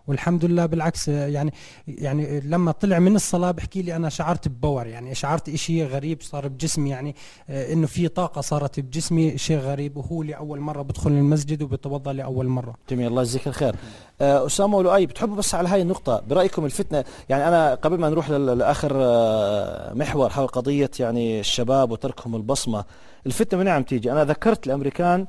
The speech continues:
Speaker 2: بشكل تخصيصي أنه فيش حدا الآن يزعم، يزعم قدرته على قيادة العالم إلا هم. معروف يعني، في العالم سواء حكوها مباشرة أو غير مباشرة، وأنا أعتقد لازم نحل هاي الإشكالية في، في أحاسيسنا وشعورنا وفكرنا قبل أن ننتقل للحديث عما عندنا.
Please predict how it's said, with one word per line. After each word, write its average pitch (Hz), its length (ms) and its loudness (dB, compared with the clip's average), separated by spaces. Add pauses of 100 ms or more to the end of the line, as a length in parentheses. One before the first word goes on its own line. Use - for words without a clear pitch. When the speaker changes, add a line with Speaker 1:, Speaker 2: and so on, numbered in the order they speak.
Speaker 2:
بشكل - 320 -4
تخصيصي 127 600 -2 (340)
أنه 180 120 0
فيش 214 200 0
حدا 196 220 2
الآن 139 300 0
يزعم، 131 500 0 (420)
يزعم 143 460 0
قدرته 139 460 -2
على 147 120 2
قيادة 165 340 -2
العالم 175 300 2
إلا 185 140 -2
هم. 156 180 -6 (540)
معروف 262 340 4
يعني، 110 240 -2
في 170 60 -4
العالم 196 280 2 (180)
سواء 220 240 4
حكوها 196 340 0
مباشرة 208 480 2
أو 202 80 0
غير 202 160 2
مباشرة، 147 520 0
وأنا 220 160 2
أعتقد 214 280 0
لازم 240 240 4
نحل 190 220 -4
هاي 180 80 2
الإشكالية 156 600 2 (380)
في، 220 220 0
في 190 120 2
أحاسيسنا 202 460 2
وشعورنا 208 480 4
وفكرنا 175 600 0 (260)
قبل 220 200 4
أن 202 120 4
ننتقل 214 340 0
للحديث 185 320 -2
عما 190 200 0
عندنا. 151 380 0